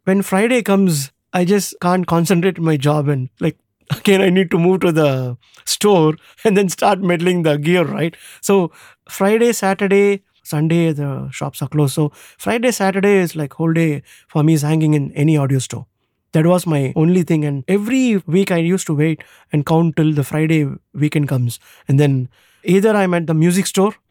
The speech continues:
or, uh, at my audio store. <laughs> So that's how it started. And then I used to first spend a lot of time, lot of time listening world music, you see.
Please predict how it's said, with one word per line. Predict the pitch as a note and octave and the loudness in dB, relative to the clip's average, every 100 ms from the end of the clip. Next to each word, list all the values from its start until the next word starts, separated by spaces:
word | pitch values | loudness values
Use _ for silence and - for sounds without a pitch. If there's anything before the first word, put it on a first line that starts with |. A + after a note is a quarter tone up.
| - | -4
or, | D#3 D#3 D3 | -2 0 -2
uh, | C#3 - | -6 -10
at | C#3+ - | -12 -6
my | C#3 C3 B2+ | -6 -4 -4
audio | C#3 C#3 C3 | -2 0 0
store. | - A2 - _ - | -2 -10 -12 _ -4
<laughs> | G#3 G#3+ - _ - C#3 - - - _ _ _ - | -2 -2 -8 _ -14 -14 -12 -18 -18 _ _ _ -16
So | - D#3 C#3+ C#3+ C3+ C3+ - - - _ _ | -2 2 2 2 0 -4 -10 -20 -20 _ _
that's | - G3 | -4 -2
how | A3 | 0
it | A3+ | 0
started. | - F#3+ A3 G#3+ C3 | -2 -2 0 0 -2
And | C#3 C#3+ D3 | -2 -2 0
then | E3 E3 - | -2 -2 -4
I | E3 | 0
used | F#3+ A3 - | 2 0 0
to | F#3+ F3 E3+ | 0 2 0
first | - G3+ - - | -2 -4 -4 -12
spend | - F#3 F#3+ F3+ | -6 -2 0 -2
a | |
lot | E3+ D3+ F#3 | -2 0 0
of | G3 - | 0 -2
time, | F3 F3 | -2 0
lot | D#3+ E3 G#3+ | 0 -2 0
of | A3 - | -2 -2
time | F3+ F3 - - - | -2 -2 -4 -20 -2
listening | D#3 D#3+ E3+ F#3 E3 C#3+ _ _ | 2 4 4 2 2 -2 _ _
world | C3 F3 G3+ E3+ | 0 2 4 4
music, | D3 B2 C3 D3+ | 2 2 -2 -4
you | C3 | -6
see. | C3+ D#3 | -6 -8